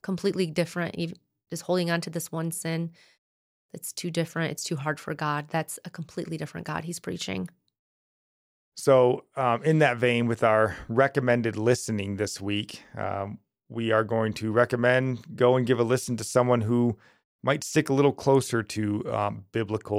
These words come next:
Speaker 2: orthodoxy there with Voddie Baucham and his biblically informed case against homosexuality. Um, so we don't recommend you go and listen to Andy Stanley. You know, there's no reason to fill your head with,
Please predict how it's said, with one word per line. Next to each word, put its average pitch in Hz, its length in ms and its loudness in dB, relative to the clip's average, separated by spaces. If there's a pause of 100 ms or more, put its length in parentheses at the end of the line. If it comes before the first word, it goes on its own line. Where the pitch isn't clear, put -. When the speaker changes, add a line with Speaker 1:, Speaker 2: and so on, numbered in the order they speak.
Speaker 2:
orthodoxy 104 720 -2
there 107 220 0
with 104 160 -4
Voddie 107 320 2
Baucham 117 520 4
and 104 100 -2
his 123 340 2 (480)
biblically 143 540 4
informed 117 600 2
case 127 460 -4
against 107 480 -2
homosexuality. 107 1300 -4 (640)
Um, 101 420 -6 (880)
so 101 440 -4
we 127 100 0
don't 143 220 4
recommend 135 460 2
you 123 60 0
go 131 160 6
and 117 100 4
listen 120 220 0
to 110 100 -2
Andy 117 240 0
Stanley. 123 560 0 (580)
You 107 100 -6
know, 104 140 -2
there's 110 240 -4
no 113 100 2
reason 107 340 0
to 101 40 -4
fill 113 240 2
your 104 160 0
head 104 220 2
with, 101 280 -2